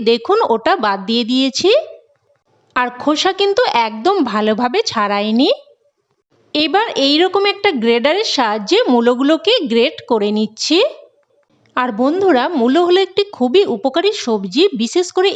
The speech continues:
এর মধ্যে যেহেতু জলের ভাগটা অনেকটাই বেশি, আর আমরা সাধারণত শীতকালে জলটা অনেকটাই কম খাই, তাই এই সময় মূলো খেলে শরীরে জলের মাত্রাটা অনেকটাই বজায় থাকবে। আর যে কোনো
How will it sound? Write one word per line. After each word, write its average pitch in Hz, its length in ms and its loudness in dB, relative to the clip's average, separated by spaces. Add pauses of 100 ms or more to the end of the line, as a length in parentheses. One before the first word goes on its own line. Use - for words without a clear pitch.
এর 254 100 0
মধ্যে 330 320 2
যেহেতু 226 380 0 (120)
জলের 226 260 0
ভাগটা 330 300 0 (120)
অনেকটাই 294 420 0
বেশি, 226 400 0 (160)
আর 214 80 -2 (100)
আমরা 254 180 -2
সাধারণত 330 500 -2 (120)
শীতকালে 320 420 -2 (100)
জলটা 254 320 0 (120)
অনেকটাই 294 400 -2 (100)
কম 302 180 2 (160)
খাই, 214 240 0 (600)
তাই 233 160 -2 (140)
এই 339 100 2
সময় 381 320 0
মূলো 277 280 4
খেলে 247 340 -2
শরীরে 240 400 -2
জলের 226 320 0
মাত্রাটা 339 500 0
অনেকটাই 302 480 0
বজায় 208 440 0
থাকবে। 214 340 -2 (920)
আর 254 160 2 (100)
যে 269 160 2
কোনো 370 220 -2